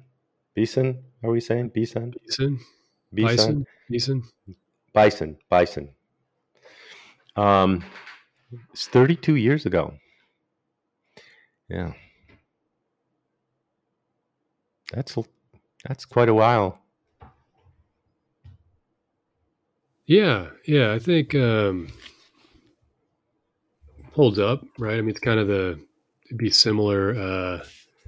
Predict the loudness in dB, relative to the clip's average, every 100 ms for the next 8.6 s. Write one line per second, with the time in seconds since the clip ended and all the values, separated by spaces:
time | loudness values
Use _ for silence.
0 | -20 _ _ _ _ _ _ _ -20 _
1 | -2 6 6 6 2 4 4 6 2 2
2 | -14 0 6 8 8 6 6 4 0 2
3 | 4 6 6 4 4 4 4 6 4 4
4 | -14 -8 2 4 6 4 4 4 4 4
5 | 2 4 0 4 2 4 2 2 2 4
6 | 4 6 6 4 2 -2 -2 0 0 0
7 | -6 -16 -12 -14 _ -6 -4 -4 -6 -8
8 | -8 0 4 4 2